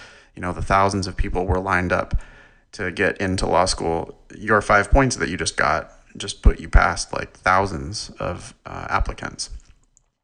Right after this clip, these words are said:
If you look at the schools, if you look at the schools that you're interested in applying to, and you look at their L sat, uh, medians and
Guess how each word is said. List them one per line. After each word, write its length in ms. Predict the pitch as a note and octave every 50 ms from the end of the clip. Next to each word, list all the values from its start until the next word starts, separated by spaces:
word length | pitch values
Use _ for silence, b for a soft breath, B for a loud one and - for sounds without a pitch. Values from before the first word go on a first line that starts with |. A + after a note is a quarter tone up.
| _ _ -
If 160 | - A2 - A#2+
you 100 | A2+ G#2+
look 320 | A2+ A2+ A2+ - - -
at 300 | G2+ G2 F2+ - - -
the 100 | - -
schools, 640 | - - - D3+ D#3 D3 C3+ B2 B2 C#3 D3 C#3+
if 100 | A#2 -
you 80 | - F#2
look 120 | F#2 G2+
at 60 | G2+ -
the 60 | -
schools 240 | - - G#2 G#2 F2+
that 60 | D2
you're 100 | - F#2
interested 340 | F#2+ - F2+ E2+ - E2+ E2
in 60 | D#2
applying 540 | D2 - - - - D3 C#3+ C3+ B2+ C3 -
to, 380 | - - F#2+ F#2 F2+ G2+ A#2 - B B B B B B B B B B B B B B B B _ _
and 100 | - G2+
you 60 | F#2+
look 120 | F#2+ F#2+ -
at 140 | - -
their 520 | F2+ G#2 G#2 G#2+ A2 A2 G#2+ G2+ G#2 - - - -
L 140 | - G#2+ A#2
sat, 520 | A2+ - G2 F2+ F2+ F#2 - - - - - -
uh, 180 | - G#2+ F2
medians 600 | E2+ E2+ F#2 F2+ F#2 F#2 F2+ F#2+ G2+ G#2 G2+ -
and 280 | F2 E2 D#2 D#2+ E2+